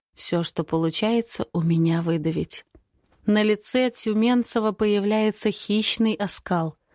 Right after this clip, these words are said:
Довольно ухмыльнувшись, он заводит мою Ауди,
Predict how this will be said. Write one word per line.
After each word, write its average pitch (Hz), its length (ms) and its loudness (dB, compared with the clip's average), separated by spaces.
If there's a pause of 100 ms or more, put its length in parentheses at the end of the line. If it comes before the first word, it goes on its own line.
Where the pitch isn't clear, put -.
(380)
Довольно 196 580 2
ухмыльнувшись, 190 920 0 (380)
он 226 180 2
заводит 202 500 2
мою 190 340 -2
Ауди, 202 560 0